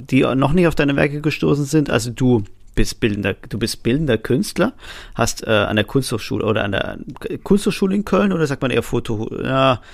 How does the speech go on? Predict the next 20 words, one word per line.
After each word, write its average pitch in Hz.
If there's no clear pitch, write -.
Medienhochschule 127
in, 110
in 107
Köln 107
ist 101
der 113
richtige, 110
die 110
richtige 107
Bezeichnung. -
Also 127
in 127
der 120
Medienhochschule 143
in 120
Köln 131
studiert 151
und 156
dich 170
auf, -